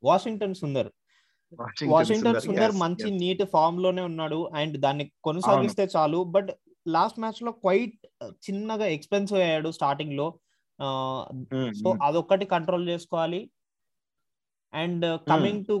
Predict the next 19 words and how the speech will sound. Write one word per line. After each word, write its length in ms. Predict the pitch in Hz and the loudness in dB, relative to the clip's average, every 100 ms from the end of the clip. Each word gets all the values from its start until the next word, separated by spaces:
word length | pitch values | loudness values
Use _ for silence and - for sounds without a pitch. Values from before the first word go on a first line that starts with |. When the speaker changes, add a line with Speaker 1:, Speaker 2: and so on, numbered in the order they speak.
| - | 0
Speaker 1:
కుల్దీప్ 360 | 190 190 202 208 | 0 2 0 2
యాదవ్ 280 | 190 185 | 2 4
వచ్చేసరికి 520 | 180 180 170 170 170 175 | 2 -2 -6 -6 -4 -2
మొత్తం 380 | 151 143 175 | -2 0 -2
కొత్తగా 400 | 156 139 - 151 | -2 -2 0 2
ఉంటుంది, 360 | 143 117 113 113 | 2 0 -8 -10
అభిలాష్. 480 | 107 101 - _ _ _ _ _ _ _ _ _ _ - | -10 -10 -12 _ _ _ _ _ _ _ _ _ _ -14
Speaker 2:
ఎస్, 580 | 110 104 87 - - - _ _ 113 | -6 -6 -6 -12 -18 -20 _ _ -6
ఎస్. 440 | 98 - - - _ _ _ _ _ - | -6 -6 -16 -20 _ _ _ _ _ -2
So, 280 | 127 117 113 | 0 2 2
మరి 160 | 123 123 | 0 0
కుల్దీప్ 380 | 139 143 175 175 | 2 4 4 6
యాదవ్‌ని 300 | 165 170 180 | 4 4 2
చాలా 160 | 143 147 | 2 4
రోజుల 240 | 151 151 | 4 4
తర్వాత 300 | 151 147 147 | 2 -2 -4
మ్యాచ్ 320 | 151 120 123 160 | -4 -4 -2 0
లో 60 | |
చూడబోతున్నాం. 540 | 147 135 135 135 151 | 2 2 0 -2 -4